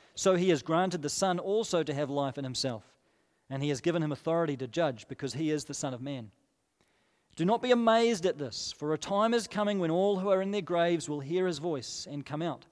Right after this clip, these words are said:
Those who have done what is good will rise to live, and those who have done what is evil will rise to be condemned. By myself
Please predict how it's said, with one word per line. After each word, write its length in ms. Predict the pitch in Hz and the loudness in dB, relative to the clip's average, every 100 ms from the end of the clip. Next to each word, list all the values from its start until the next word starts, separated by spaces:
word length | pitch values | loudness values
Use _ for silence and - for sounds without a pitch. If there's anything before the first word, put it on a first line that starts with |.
| _ _ _ | _ _ _
Those 300 | 147 151 151 | -2 0 0
who 80 | 151 | 0
have 140 | 139 120 | 0 2
done 260 | 165 160 | 2 2
what 100 | 139 | -2
is 100 | 131 | -4
good 220 | - 247 | 0 0
will 160 | 165 151 | 0 0
rise 340 | 160 156 151 - | 4 4 2 -2
to 80 | 143 | -2
live, 360 | 185 208 170 - _ - | 0 0 -4 -20 _ -6
and 100 | 139 | 0
those 220 | 160 170 | 2 2
who 40 | 156 | 0
have 120 | 123 | 0
done 200 | 185 185 | 0 2
what 120 | 180 | 0
is 100 | 147 | 0
evil 260 | 139 135 139 | -2 -4 -6
will 200 | 156 127 | -6 -4
rise 280 | 123 123 - | -6 -6 -8
to 100 | 127 | -8
be 120 | 127 | -8
condemned. 600 | 131 117 135 127 110 - _ _ _ _ | -8 -8 -6 -6 -10 -16 _ _ _ _
By 200 | 165 175 | 4 4
myself 640 | 160 147 - 233 226 220 | 4 0 0 2 4 2